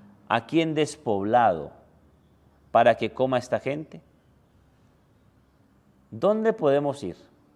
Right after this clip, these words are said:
Y mire la respuesta de Jesús, "¿Cuántos panes tienen?". Porque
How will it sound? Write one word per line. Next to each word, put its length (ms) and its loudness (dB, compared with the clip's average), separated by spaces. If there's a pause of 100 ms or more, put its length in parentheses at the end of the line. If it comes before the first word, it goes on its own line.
(680)
Y 140 -6
mire 200 -4
la 140 2
respuesta 480 -6
de 100 0
Jesús, 340 -10 (120)
"¿Cuántos 540 -2
panes 440 -2
tienen?". 400 -10 (360)
Porque 500 -2